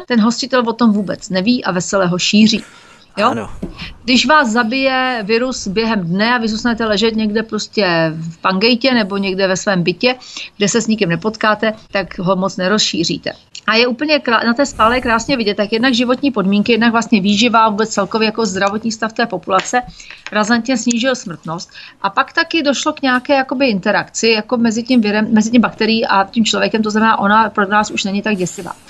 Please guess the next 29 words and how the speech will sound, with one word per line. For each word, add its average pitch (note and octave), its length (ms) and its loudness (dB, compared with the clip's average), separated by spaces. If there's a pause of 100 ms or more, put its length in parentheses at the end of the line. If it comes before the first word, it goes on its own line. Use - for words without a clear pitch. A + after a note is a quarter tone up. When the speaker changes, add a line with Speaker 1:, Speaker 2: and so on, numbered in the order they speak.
(380)
Speaker 1:
A G3+ 120 4
vlastně C#4 460 2 (160)
neví G3+ 320 0
se, E3 240 -2
moc C4 180 0
se D#4+ 140 0
neví, F#3 360 0
že G3+ 160 -2
ve - 120 -2
čtyřicátých D4 760 0
letech, G3+ 360 -4 (300)
eh, F#3 400 2
byla A#3 300 2
snaha A3+ 380 2
vyrobit A3+ 360 0
proti A#3 240 -4
spále A3+ 420 2
vakcínu, A3 580 -2
proti G3 180 -6
tomu A3+ 180 2
streptokoku. G#3+ 680 -4 (400)
Velice D4+ 400 2
usilovná A#3+ 560 2
snaha. F#3 380 -2 (320)
Dokonce D4+ 360 2
byla G#3+ 300 4
nějaká A#3 340 2
vakcína A#3+ 420 0
vyrobená, E3+ 640 0